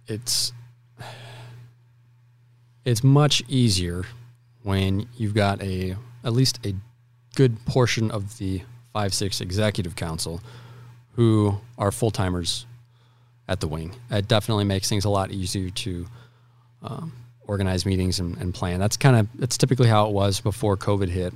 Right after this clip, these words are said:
Um, so it, it was a lot easier to touch base before U T A.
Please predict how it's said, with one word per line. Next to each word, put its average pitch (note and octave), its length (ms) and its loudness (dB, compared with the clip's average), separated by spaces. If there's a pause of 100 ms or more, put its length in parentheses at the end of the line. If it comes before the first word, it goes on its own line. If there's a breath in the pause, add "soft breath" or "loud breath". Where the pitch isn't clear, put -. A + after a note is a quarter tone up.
(140)
Um, F#2 260 -10 (840 loud breath)
so A#2 380 4 (380)
it, - 160 -4
it D3 80 4
was C3 100 6
a B2+ 60 6
lot C3+ 220 6
easier B2 260 6
to G#2+ 300 0
touch - 420 2
base A#2 280 6
before A2+ 320 2
U G#2+ 140 2
T G2+ 220 0
A. F#2 200 0